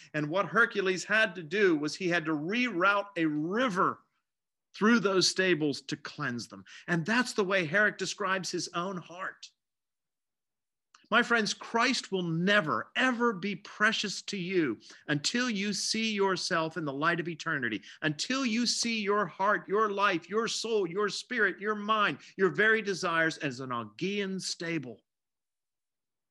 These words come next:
And you have not the strength of Hercules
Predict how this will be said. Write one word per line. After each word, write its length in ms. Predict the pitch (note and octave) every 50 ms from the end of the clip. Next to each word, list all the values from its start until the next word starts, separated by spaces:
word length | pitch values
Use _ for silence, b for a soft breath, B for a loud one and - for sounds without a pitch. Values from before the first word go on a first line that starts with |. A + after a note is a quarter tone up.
| _ _ _ _ _ _ _ _ _ _ _ _ _ _ _
And 140 | - D#3+ F3
you 100 | F3+ F3
have 260 | - F#3 G3 G3 D#3+
not 560 | D#3+ D#3 D#3+ E3+ F#3+ G3+ G#3 G#3 G#3 G#3 - -
the 80 | F3
strength 460 | D#3 - - - F#3 F3 F3 E3+ D3
of 100 | E3+ D3+ -
Hercules 680 | - E3 D#3 D3 - D3 B2+ A#2+ A#2 G#2+ G2+ F#2+ -